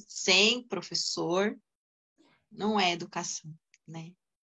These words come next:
Então, que a gente nunca perca esse encantamento, né? Esse brilho nos olhos, esse fogo no coração, né?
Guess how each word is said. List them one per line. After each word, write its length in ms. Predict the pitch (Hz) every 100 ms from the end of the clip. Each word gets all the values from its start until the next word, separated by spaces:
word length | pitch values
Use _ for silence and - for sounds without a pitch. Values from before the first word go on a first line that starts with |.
| _
Então, 460 | 165 160 - 156 160
que 360 | 165 - 165 165
a 40 |
gente 260 | 170 170 -
nunca 220 | 190 220
perca 360 | 208 175 165 175
esse 220 | 175 170
encantamento, 1080 | 170 180 170 170 156 156 170 175 185 - 165
né? 320 | 165 160 160
Esse 460 | 160 - - 160 160 156 156 _ - -
brilho 320 | 180 214 220
nos 300 | 202 180 -
olhos, 440 | 175 175 175 170
esse 220 | 180 180 202
fogo 460 | - 202 240 214
no 120 | 196
coração, 720 | 196 185 175 - - 170 175 180
né? 260 | 175 175